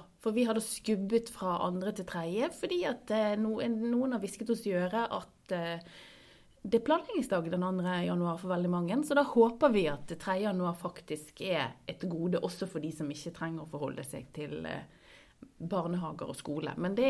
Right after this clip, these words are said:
er hovedargumentet for at vi har flyttet, samt at vi ser at det å bråstarte en mandag kan være litt sånn, «Åh, jeg må bare komme ut av denne julemodusen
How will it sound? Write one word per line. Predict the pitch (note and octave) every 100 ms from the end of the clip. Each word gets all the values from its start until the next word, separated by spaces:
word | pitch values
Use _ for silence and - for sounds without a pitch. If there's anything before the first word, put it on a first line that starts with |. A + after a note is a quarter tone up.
| A#3+
er | B3 G#3+ G3+ F3+
hovedargumentet | F#3+ G3+ G#3 F3 D3+ D#3 D#3 D#3 E3
for |
at | D#3+
vi | D#3
har | D#3
flyttet, | D#3+ - F4+ -
samt | E4 D4 B3+
at | G#3 F#3
vi |
ser | F#3 - G3+ E3+
at | D#3+ - - - - -
det | G#3
å | F3
bråstarte | F3 E3+ F#3 - A3 - E3
en | E3+
mandag | F#3+ F3 F3+ C#4 C#4 A#3
kan | A#3 A3+
være | A3 A3
litt | A3
sånn, | F#3+ F3+
«Åh, | G#3+ G#3
jeg | F#3+
må | G3 F3+
bare | F3 F3+
komme | F#3+ F#3
ut | G#3+ F#3 F3+
av | D#3+
denne | D#3+ F3+
julemodusen | E3 E3+ F3 F3+ D#3+ C#3+ - D#3 E3+